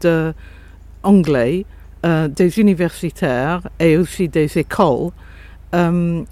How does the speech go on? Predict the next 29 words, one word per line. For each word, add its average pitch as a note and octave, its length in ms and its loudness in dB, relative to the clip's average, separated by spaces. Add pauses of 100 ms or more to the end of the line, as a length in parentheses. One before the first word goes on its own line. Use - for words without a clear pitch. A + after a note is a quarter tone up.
qui F#3+ 340 0 (200)
aimaient G#3+ 260 8
bien F3+ 320 0
venir E3+ 340 -2
ici E3+ 520 -4
pour E3 340 0
les D#3 240 -2
études E3+ 400 -2 (140)
de D#3 200 0
géographie, D#3 840 -4
d'histoire, D#3+ 720 -6
de C#3+ 260 -6 (460)
géologie, D#3 640 -2
de D3 120 -6
botanie, E3 640 -2
de D#3+ 100 -4
biologie, D#3+ 800 -2 (360)
et E3+ 60 -10
tout - 160 -8
ça G#3+ 160 -2
parce F#3 280 -2
qu'il F3 200 -2
y F3+ 60 0
a F3 80 -2
une F3 100 -2
telle F3 380 -2
diversité D#3 800 -6
ici D#3+ 380 -6
que D3+ 280 -6